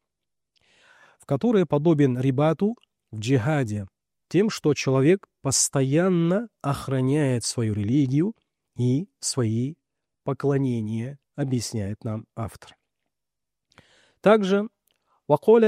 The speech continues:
ابن حجر العسقلاني رحمه الله في فتح الباري:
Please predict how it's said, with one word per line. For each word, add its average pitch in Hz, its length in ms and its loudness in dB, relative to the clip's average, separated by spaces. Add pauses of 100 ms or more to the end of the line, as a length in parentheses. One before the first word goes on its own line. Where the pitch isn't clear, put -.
(120)
ابن 180 180 2
حجر 180 420 2
العسقلاني 165 760 2
رحمه 139 480 -2
الله 135 480 0
في 120 200 -4
فتح - 340 -8
الباري: 143 640 0